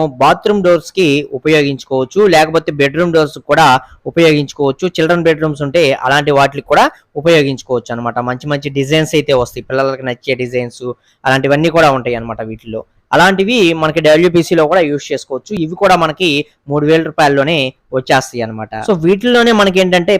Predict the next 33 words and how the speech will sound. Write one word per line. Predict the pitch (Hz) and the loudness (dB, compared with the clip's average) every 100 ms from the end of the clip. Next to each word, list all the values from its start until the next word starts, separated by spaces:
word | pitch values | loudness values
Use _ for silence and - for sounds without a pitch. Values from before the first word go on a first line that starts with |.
| 175 | 2
పైన | 180 175 143 | 2 4 4
లామినేషన్ | 147 180 196 185 185 | 2 2 -2 -2 -4
షీట్ | 180 160 165 | -2 0 0
అనేది | 156 143 131 | 2 2 2
రాకుండా | 127 135 160 127 127 | 2 0 2 2 0
సింపుల్ | 156 165 175 | -4 -4 -2
గా | 160 | -2
ఇక్కడ | 147 143 | -4 -10
మీరు | - | -8
చూస్తున్నారు | 147 - 143 127 | -10 -4 -2 0
కదా, | 127 - 143 | -2 -4 -4
ఈ | 151 | 0
టైప్ | 160 160 180 | 0 0 0
లో | 139 | 2
డోర్స్ | 135 131 143 | 2 0 -2
అనేవి | 127 127 156 117 _ _ - | -2 -2 -2 -2 _ _ -2
రావటం | 127 139 139 131 | 2 2 0 -2
జరుగుతుంది. | 120 113 151 247 - _ 175 | -2 -4 -2 -2 -2 _ 0
ఈ | 196 | 4
డోర్స్ | 196 226 233 | 4 4 2
అనేవి | 214 208 185 | 0 0 0
మనకి | 175 202 156 156 156 | -2 0 0 0 -2
పదిహేను | 156 175 175 170 | 0 0 0 0
వందల | 190 196 | 0 -2
రూపాయల | 180 180 165 | -2 -2 -2
నుంచి | 156 147 | -6 -4
కూడా | 143 147 | -2 0
మనకి | 135 139 135 | -2 -6 -4
మార్కెట్ | 123 - 131 151 | -4 -4 -6 -2
లో | 131 | 0
అవైలబిలిటీలో | 127 135 135 131 127 123 | 0 -2 -4 -6 -6 -6
అయితే | 120 160 120 - _ _ 131 | -4 -2 -2 -6 _ _ -6
ఉంటాయండి. | 135 139 135 196 | 0 2 2 0